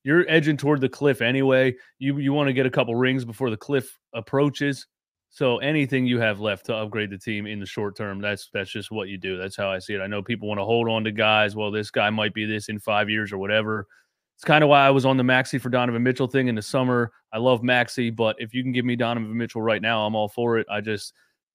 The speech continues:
I'm ju-, you know, they're trying to win now. So, yeah, now's not the time to be conservative. So whatever they have left, whatever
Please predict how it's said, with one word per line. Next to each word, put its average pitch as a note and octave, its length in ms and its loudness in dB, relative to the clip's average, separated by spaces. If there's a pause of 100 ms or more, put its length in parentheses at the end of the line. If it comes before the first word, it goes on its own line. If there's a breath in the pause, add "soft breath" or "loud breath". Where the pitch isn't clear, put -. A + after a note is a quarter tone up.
(420)
I'm A#2 160 -6
ju-, A#2 100 -8
you C3+ 120 -4
know, G#2+ 120 0
they're A2+ 120 0
trying C3+ 200 0
to B2+ 40 2
win B2+ 160 0
now. G#2+ 200 -2
So, G#2+ 340 -4 (220)
yeah, A#2+ 100 -2
now's B2 220 2
not A#2 140 2
the A2+ 60 -16
time A#2 160 0
to A2 60 -2
be A2 80 -4
conservative. G#2 480 -2
So A2 120 -2
whatever A#2+ 340 2
they B2 120 2
have A#2+ 200 2
left, C3 220 0
whatever A2+ 380 -2